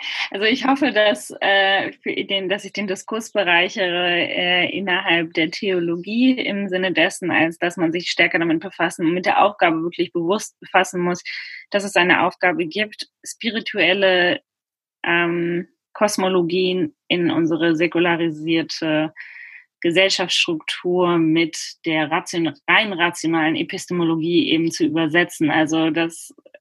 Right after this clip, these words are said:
man wirklich immer jede Theologe versucht, ähm, diese Gesellschaftsstruktur zu hinterfragen, die ich da halt auch irgendwie so aufgezeichnet hat und diese Narrative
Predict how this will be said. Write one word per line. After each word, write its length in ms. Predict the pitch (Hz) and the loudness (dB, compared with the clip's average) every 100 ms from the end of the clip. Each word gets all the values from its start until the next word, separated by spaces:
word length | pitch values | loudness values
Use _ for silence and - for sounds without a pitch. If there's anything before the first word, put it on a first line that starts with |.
| - - | -20 -12
man 420 | 196 190 180 185 | -2 -2 -2 -2
wirklich 640 | 233 247 233 233 220 - _ | 0 0 0 0 -2 -6 _
immer 300 | - 233 233 | -6 0 2
jede 400 | 208 196 226 226 | 2 0 -2 -2
Theologe 640 | 214 - 202 196 208 233 226 | -2 0 2 2 2 0 0
versucht, 500 | - 190 180 196 - - - - - - - - - - - _ - | 0 0 0 -2 -4 -10 -14 -10 -10 -10 -12 -12 -12 -14 -20 _ -6
ähm, 680 | 202 208 208 196 196 196 208 - - - - | 2 6 6 4 2 0 -2 -6 -12 -14 -4
diese 200 | 226 208 | -2 0
Gesellschaftsstruktur 1000 | 202 208 214 220 196 - - 208 - 208 | 2 4 4 2 2 0 -2 -8 -6 -6
zu 140 | 214 | -4
hinterfragen, 680 | 190 196 - 190 190 185 180 | -2 -2 0 4 4 4 4
die 140 | 165 | 2
ich 120 | 180 | 2
da 180 | - 165 | -2 0
halt 180 | 165 156 | 0 0
auch 180 | 143 147 | -2 -2
irgendwie 300 | 170 175 160 | -4 -4 -2
so 80 | - | 2
aufgezeichnet 760 | - - 208 180 190 185 185 | 2 0 -2 0 0 -4 -2
hat 160 | 185 131 | -2 -2
und 180 | 180 | -4
diese 220 | 165 156 180 | -4 -2 0
Narrative 840 | 185 180 175 165 151 156 160 | 2 2 0 0 0 0 -2